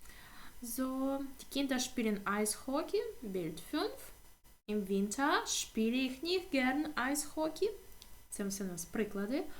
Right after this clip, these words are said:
Und die Kinder machen einen Schneeballschlacht. Also, im Winter mache ich besonders gern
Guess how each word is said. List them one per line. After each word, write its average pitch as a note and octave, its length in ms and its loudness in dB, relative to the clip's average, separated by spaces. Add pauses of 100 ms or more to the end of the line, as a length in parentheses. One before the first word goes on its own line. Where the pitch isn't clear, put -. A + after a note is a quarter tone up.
(280)
Und A#3 260 0
die G#3 100 -2
Kinder D#4+ 360 2
machen B3 480 2
einen G#3+ 320 2
Schneeballschlacht. F3+ 1400 0 (920)
Also, G3 420 0 (120)
im F#3+ 280 0
Winter C#4+ 580 0 (1200)
mache G#3 520 2
ich D#4+ 360 4 (1160)
besonders G3+ 1400 4
gern G#3+ 560 4